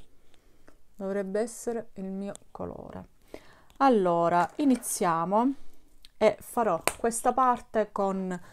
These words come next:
un pennello da sfumatura. Voglio provare questo qui di Makeup Revolution,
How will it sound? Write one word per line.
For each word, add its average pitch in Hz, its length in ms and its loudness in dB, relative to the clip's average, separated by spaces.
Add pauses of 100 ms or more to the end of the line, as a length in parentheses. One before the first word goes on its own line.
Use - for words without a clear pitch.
(300)
un 202 180 0
pennello 202 500 4
da 185 280 4
sfumatura. 185 1000 -2 (400)
Voglio 196 280 0
provare 190 340 2
questo 180 320 -6
qui - 160 -4
di 180 180 -2
Makeup 180 420 -6
Revolution, 175 760 -4